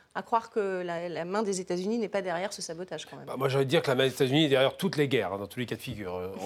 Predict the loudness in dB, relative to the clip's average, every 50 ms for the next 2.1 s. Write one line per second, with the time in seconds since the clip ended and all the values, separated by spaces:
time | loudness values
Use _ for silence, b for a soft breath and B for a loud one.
0 | -4 -4 -4 -2 0 0 2 4 6 6 6 6 6 4 4 4 4 4 4 4
1 | 4 4 4 4 4 4 4 2 4 4 4 4 4 2 2 2 0 2 4 2
2 | 2 2